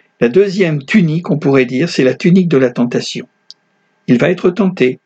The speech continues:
De quelle manière ? Joseph est vendu, il est captif, il est esclave, il est en prison pendant des années et des années.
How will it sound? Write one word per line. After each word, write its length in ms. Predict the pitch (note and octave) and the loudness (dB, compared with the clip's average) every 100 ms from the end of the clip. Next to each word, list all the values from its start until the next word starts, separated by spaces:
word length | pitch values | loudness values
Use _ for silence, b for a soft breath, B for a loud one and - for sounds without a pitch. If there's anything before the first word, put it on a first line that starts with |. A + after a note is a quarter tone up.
| _ _ _ _ | _ _ _ _
De 60 | D3+ | -2
quelle 180 | G#3+ G#3 | 0 0
manière ? 480 | A3+ A#3+ A#3 C4 _ _ _ _ _ - | 2 2 2 -2 _ _ _ _ _ -2
Joseph 500 | A#2 E3+ D#3 E3+ - | 2 2 2 0 -2
est 60 | |
vendu, 500 | C3+ D#3 C3+ C3+ G3+ A3 _ _ _ _ _ | -2 0 0 0 0 -2 _ _ _ _ _
il 140 | C3+ | 0
est 80 | C3 | 2
captif, 580 | D#3+ D3 - A#3 - - _ _ _ _ _ | 0 -2 0 0 -2 -18 _ _ _ _ _
il 180 | F3 D#3+ | 2 2
est 140 | C3+ | 0
esclave, 460 | B2+ - C3+ C#3+ F#3+ A#3 A#3+ _ _ _ _ | -2 -2 -4 -2 -2 -4 -6 _ _ _ _
il 100 | D#3+ | 0
est 140 | E3 E3 | 2 0
en 100 | D3+ | -6
prison 420 | - B2+ C3 E3+ | -2 0 2 2
pendant 280 | F3 C#3 D#3 | 2 0 2
des 300 | B2 A#2 C3+ _ - - | 2 0 -2 _ -8 -2
années 320 | E3+ F3+ G3 | 0 -2 -4
et 100 | D#3+ | -2
des 180 | C#3+ C3 | 0 2
années. 260 | A#2+ A2+ | 2 0